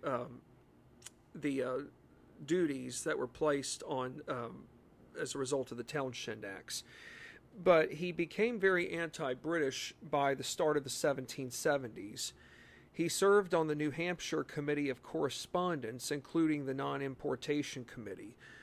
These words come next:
Remember, folks, what those committees of correspondence were? They formed in all thirteen colonies, and they, um, corresponded with one another. And, they,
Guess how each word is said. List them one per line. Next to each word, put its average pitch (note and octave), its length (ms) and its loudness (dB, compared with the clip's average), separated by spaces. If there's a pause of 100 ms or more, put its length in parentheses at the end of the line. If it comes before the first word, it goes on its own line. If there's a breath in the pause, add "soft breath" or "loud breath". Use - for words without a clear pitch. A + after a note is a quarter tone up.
(240 loud breath)
Remember, E3+ 420 6
folks, - 360 2
what F3 140 -4
those E3 200 0
committees E3 500 -2
of D3 100 -12
correspondence E3 920 0
were? E3+ 300 0 (640 loud breath)
They D#3 320 6
formed G3 560 2
in D#3+ 100 0
all D#3+ 220 2
thirteen D#3 560 -2
colonies, C#3 920 0
and C3+ 320 0
they, D3 320 2 (800 loud breath)
um, C#3+ 500 2
corresponded G3 800 2
with D3+ 220 -2
one D#3 220 2
another. C#3+ 520 4 (440 loud breath)
And, E3 240 0
they, E3 100 4